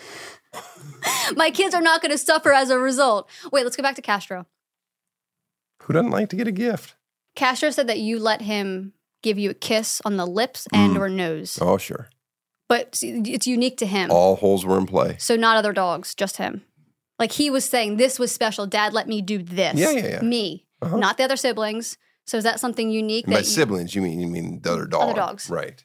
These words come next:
Speaker 1: Like,
Speaker 2: Yes.
Speaker 1: is that something that you, that it was unique to him with you?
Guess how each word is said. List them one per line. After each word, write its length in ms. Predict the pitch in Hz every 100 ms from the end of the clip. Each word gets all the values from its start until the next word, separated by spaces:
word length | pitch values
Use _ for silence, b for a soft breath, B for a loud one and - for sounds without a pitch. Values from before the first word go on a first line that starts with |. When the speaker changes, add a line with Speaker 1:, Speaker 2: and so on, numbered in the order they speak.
| _ -
Speaker 1:
Like, 140 | 220
Speaker 2:
Yes. 100 | 196
Speaker 1:
is 40 | 208
that 220 | 208 202
something 360 | - 226 226 214
that 140 | 202
you, 260 | 208 208 202
that 220 | 196 -
it 80 | 214
was 160 | 214 196
unique 300 | 214 208 202
to 100 | 196
him 320 | 202 196 170
with 160 | -
you? 240 | - 107